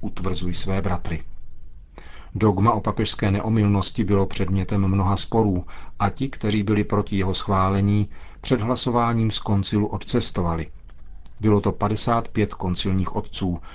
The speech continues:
kteří mimochodem později ve své většině papežskou neomylnost uznali,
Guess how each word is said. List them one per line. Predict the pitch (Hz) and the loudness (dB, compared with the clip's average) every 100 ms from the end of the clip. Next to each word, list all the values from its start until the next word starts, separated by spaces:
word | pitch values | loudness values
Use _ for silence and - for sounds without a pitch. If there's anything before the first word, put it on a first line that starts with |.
| - | -14
kteří | - - 135 135 - | -8 0 2 2 2
mimochodem | 107 104 101 104 104 | 2 2 2 0 2
později | 87 95 90 101 107 | 0 -2 -2 0 2
ve | 92 | 0
své | - 95 90 | -2 -2 0
většině | 92 - 104 104 | -2 -2 2 2
papežskou | 107 95 - - - 95 | 0 -4 -6 -6 -2 0
neomylnost | 92 92 95 98 101 98 - | 0 0 0 0 0 -2 -2
uznali, | 113 104 110 95 | -2 2 2 2